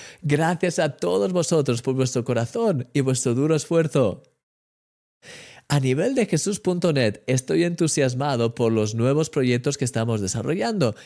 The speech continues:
y en los cuales tengo ahora la capacidad de ayudar en mi nuevo rol de innovación,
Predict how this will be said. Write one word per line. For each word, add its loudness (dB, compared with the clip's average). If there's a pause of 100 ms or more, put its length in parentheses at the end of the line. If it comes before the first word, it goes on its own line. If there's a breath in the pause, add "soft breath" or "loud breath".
y 0
en 0
los -2
cuales -2
tengo -2
ahora 0
la 0
capacidad -2
de -2
ayudar 2
en 0
mi -2
nuevo 0
rol 0
de 0
innovación, -2